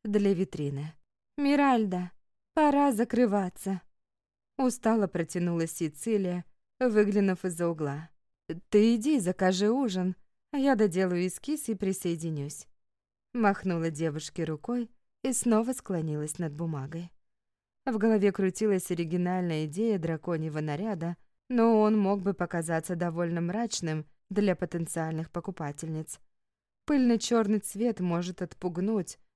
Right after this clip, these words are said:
но именно в нем я видела всю глубину стиля этого платья. А возможно, я совершаю ошибку,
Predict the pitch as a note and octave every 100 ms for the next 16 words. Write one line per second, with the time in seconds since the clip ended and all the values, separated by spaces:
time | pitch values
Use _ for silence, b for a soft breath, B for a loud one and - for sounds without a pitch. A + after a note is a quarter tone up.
0 | - C#4 C4+ B3+ B3 G#3+ G#3 G#3 A#3+ G#3
1 | D#3+ E3+ E3 E3 D#3+ - - - C#4+ G#3+
2 | A3 G3+ F#3 F3+ - G3+ F#3 D#3 D3+ D#3
3 | D3+ D#3 C#3 - C#3+ D#3 - _ _ -
4 | B3 A3+ G3 G#3+ A#3+ G#3 G3 F#3+ - F#3+
5 | F3 - F3 E3+ E3 - B3+ G#3 - E3